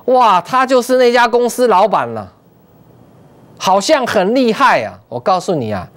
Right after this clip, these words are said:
你只要问他一句，“那买哪一支？什么时候进？会不会一定赚？”不敢讲话。对耶，老船长，吼，我的朋友哦，他分析哦，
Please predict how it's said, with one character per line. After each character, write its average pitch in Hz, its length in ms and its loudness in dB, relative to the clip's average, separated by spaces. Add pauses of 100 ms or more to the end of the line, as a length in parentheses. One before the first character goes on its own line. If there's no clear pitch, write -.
(500)
你 160 120 -4
只 170 120 -2
要 147 80 2
问 165 160 -4
他 151 180 -4
一 151 40 -4
句 143 260 -6
，“那 196 100 -2
买 156 220 -2
哪 127 200 -6
一 143 80 -2
支？ 165 320 -6 (180)
什 - 200 -2
么 170 100 -2
时 214 120 -2
候 196 120 2
进？ 165 320 -6 (640)
会 202 160 0
不 202 80 -2
会 208 160 2
一 196 40 2
定 196 200 -2
赚？” 190 240 0 (520)
不 208 100 -2
敢 170 240 -2
讲 120 260 -4
话。 139 300 -4 (3000)
对 330 220 4
耶， 202 160 4
老 170 160 4
船 214 260 0
长， 156 320 0 (520)
吼， 339 360 6
我 269 120 6
的 339 80 2
朋 302 280 -2
友 294 120 4
哦， 202 320 4 (160)
他 311 120 0
分 320 300 0
析 302 260 0
哦， 196 320 4